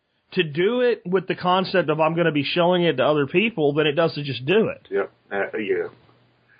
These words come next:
Speaker 2: You know, 'cause it, it's, it's, it's, you wanna be accurate, so you gotta,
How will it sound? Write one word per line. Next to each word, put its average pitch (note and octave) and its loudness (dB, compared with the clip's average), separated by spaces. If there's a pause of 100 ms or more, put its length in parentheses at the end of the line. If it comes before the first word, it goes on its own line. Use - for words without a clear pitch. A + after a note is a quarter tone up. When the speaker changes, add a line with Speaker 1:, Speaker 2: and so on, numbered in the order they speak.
(260)
Speaker 2:
You C3+ 4
know, C#3 6
'cause C#3+ 2
it, C3+ -4
it's, C3+ 0
it's, B2+ 2
it's, A#2+ 0 (640)
you C#3 0
wanna F3+ 2
be D#3 2
accurate, C3 -2
so B2+ -4
you B2 -4
gotta, C#3 2